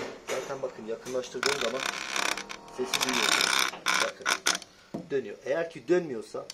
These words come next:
bunu sert bir şekilde yerleştirip tornavidayı var gücümüzle döndürüyoruz. Hızlı bir şekilde çevirdiğimiz zaman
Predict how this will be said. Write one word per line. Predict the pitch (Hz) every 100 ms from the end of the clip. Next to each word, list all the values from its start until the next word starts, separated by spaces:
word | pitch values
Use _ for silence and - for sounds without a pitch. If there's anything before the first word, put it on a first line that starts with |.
| - - - - -
bunu | 135 160 - -
sert | - 156 151
bir |
şekilde | - 131 120
yerleştirip | 120 160 160 - 160 160
tornavidayı | 139 131 139 147 139 147
var | 139 147
gücümüzle | 120 117 131 127 131
döndürüyoruz. | 110 98 92 90 85 - - - - - - -
Hızlı | 135 135 151
bir |
şekilde | - 113 -
çevirdiğimiz | - 139 135 131 139 147 147
zaman | 143 139